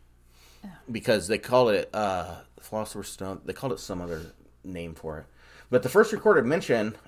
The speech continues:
Speaker 2: uh, that we have of this, of this stone, it came ab-, about in, like, three hundred A D is when they first seen it show up in literature. And this was in a writing by a guy by the name of Zosimos of Panopolis.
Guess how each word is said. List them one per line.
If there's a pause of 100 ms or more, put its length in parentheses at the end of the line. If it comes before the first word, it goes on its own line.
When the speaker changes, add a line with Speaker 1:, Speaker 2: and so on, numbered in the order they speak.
Speaker 2:
uh,
that
we
have
of
this,
of
this
stone,
it
came
ab-,
about
in,
like,
three
hundred
A
D (360)
is
when
they
first
seen
it
show
up
in
literature. (600)
And
this
was
in
a
writing
by
a
guy
by
the
name
of
Zosimos
of
Panopolis.